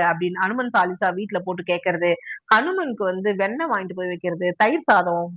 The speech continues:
அஹ், அதுக்கப்புறம் இந்த மாதுளம்பழம் வாங்கிட்டு போய் வைக்கிறது, இதெல்லாம் இவங்களுக்கு ஒரு பெரிய சிறப்பை கொடுக்கும். அதே மாதிரி இவங்களுக்கு என்ன மாதிரியான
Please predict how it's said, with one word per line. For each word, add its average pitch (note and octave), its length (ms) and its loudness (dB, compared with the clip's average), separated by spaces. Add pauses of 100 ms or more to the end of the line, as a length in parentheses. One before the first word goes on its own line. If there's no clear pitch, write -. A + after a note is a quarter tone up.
அஹ், F#3 180 2
அதுக்கப்புறம் F#3+ 520 2
இந்த F3+ 160 2 (460)
மாதுளம்பழம் A#3 680 6
வாங்கிட்டு F#3 300 -4
போய் F3+ 140 0
வைக்கிறது, F3+ 360 0
இதெல்லாம் G#3 340 2
இவங்களுக்கு F#3 340 -4
ஒரு A#3 120 2 (400)
பெரிய C4+ 340 2
சிறப்பை G#3+ 420 2
கொடுக்கும். F3 420 0 (260)
அதே G3+ 240 4
மாதிரி A#3+ 260 2 (360)
இவங்களுக்கு D4+ 520 0
என்ன C4+ 260 0
மாதிரியான D#4 600 2